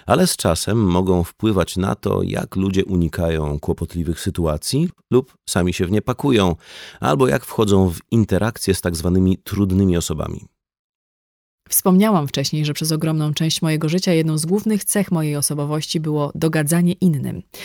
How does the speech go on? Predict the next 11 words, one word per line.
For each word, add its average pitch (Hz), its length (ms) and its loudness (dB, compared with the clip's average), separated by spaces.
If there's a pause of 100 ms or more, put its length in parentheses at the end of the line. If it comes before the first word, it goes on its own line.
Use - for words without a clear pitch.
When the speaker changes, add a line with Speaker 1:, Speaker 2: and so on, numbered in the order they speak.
(440)
Speaker 2:
Miało 262 240 4
ono 220 200 4
wpływ 202 300 0
na 196 80 2
wszystko, - 400 -4
na 135 120 -4
moją 185 240 0
wagę, 214 360 2
zdrowie, 165 440 0
interesy, 147 560 -4
relacje. 139 520 -6